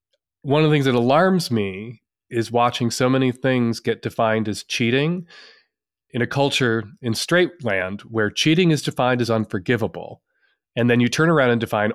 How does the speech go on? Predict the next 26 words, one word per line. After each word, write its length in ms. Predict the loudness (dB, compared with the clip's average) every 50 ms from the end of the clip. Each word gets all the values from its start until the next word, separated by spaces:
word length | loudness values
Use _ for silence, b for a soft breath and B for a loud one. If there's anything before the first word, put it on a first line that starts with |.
| 2 2
all 180 | 4 4 4
sorts 300 | 4 2 0 0 0 0
of 100 | -4 -4
things 380 | -2 0 0 0 0 0 -2 -4
as 220 | -6 -6 -6 -6
cheating 600 | -6 -4 0 2 2 2 2 0 -2 -4 -12 -12 -4 -2
and 100 | 0 0
then 100 | 2 2
wonder 220 | 2 2 2 2
why 180 | 4 4 4 4
your 100 | 4 2
relationships 600 | 2 2 2 0 0 -2 -4 -6 -8 -10 -12 -10
keep 200 | -14 -14 -12 -10
falling 260 | -10 -10 -10 -12 -16
apart. 380 | -14 -14 -12 -12 -12 -14 -18 b b b b b b b b b b b b b b b _ _ -6
Because 460 | -6 -4 -2 0 0 0 0 -2 -4
he 200 | -2 0 2 2
said, 340 | 4 4 4 4 4 4 2
you 80 | 0
know, 120 | 0 2 2
he 100 | 2 4
looked 180 | 2 2 2
at 120 | 0 -2 -2
porn. 320 | 0 -2 -2 -2 -4 -10 _ -2
That's 280 | 0 0 0 0 -4
cheating. 540 | -6 -4 -2 -2 -2 -4 -8 -12 -12 -16 -16